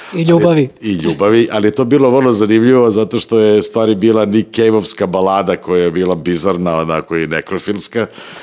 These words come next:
Speaker 2: i što je
Speaker 1: <laughs> Da, da.
Speaker 2: super bila, a ona kao, jel, neki predstavnik, ono, najpovršnijeg mogućeg popa, što je posle njoj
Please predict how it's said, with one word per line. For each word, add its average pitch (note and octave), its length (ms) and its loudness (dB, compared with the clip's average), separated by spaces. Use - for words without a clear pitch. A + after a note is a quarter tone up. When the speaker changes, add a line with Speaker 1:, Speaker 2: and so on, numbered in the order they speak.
Speaker 2:
i - 60 -12
što - 200 -4
je F#2 120 2
Speaker 1:
<laughs> - 0 -
Da, E2 60 -4
da. - 100 -10
Speaker 2:
super G#2+ 480 0
bila, G#2 340 2
a F#2+ 120 -4
ona G2+ 280 0
kao, G2 280 -2
jel, G2 340 0
neki F2+ 280 -6
predstavnik, F2+ 600 -2
ono, F2+ 320 -2
najpovršnijeg F2+ 960 -2
mogućeg F2+ 500 -2
popa, G#2 440 -2
što - 160 -2
je A2 60 0
posle D3+ 380 0
njoj D3+ 240 0